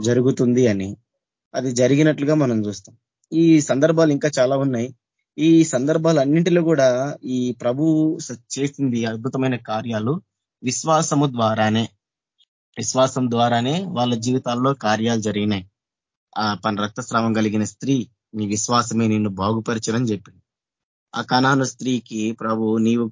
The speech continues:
నీ విశ్వాసము గొప్పది" అని చెప్పిండు. ఈ భర్తిమయికి, "నీ విశ్వాసమే నిన్ను స్వస్థపరచను" అని చెప్పిండు. అదే రీతిగా ఈ ఇద్దరు గుడ్డి వాళ్ళకి, "మీ నమ్మిక చొప్పున మీకు అవునుగాక" అని సెలవిచ్చు. అంటే వీళ్ళ యొక్క జీవితంలో విశ్వాసాన్ని బట్టే కార్యాలు జరిగినాయి.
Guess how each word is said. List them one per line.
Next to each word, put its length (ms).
నీ 180
విశ్వాసము 800
గొప్పది" 360
అని 100
చెప్పిండు. 380
ఈ 40
భర్తిమయికి, 1120
"నీ 160
విశ్వాసమే 680
నిన్ను 200
స్వస్థపరచను" 800
అని 100
చెప్పిండు. 420
అదే 200
రీతిగా 280
ఈ 160
ఇద్దరు 240
గుడ్డి 260
వాళ్ళకి, 460
"మీ 200
నమ్మిక 320
చొప్పున 240
మీకు 480
అవునుగాక" 600
అని 160
సెలవిచ్చు. 580
అంటే 140
వీళ్ళ 180
యొక్క 140
జీవితంలో 680
విశ్వాసాన్ని 580
బట్టే 320
కార్యాలు 420
జరిగినాయి. 440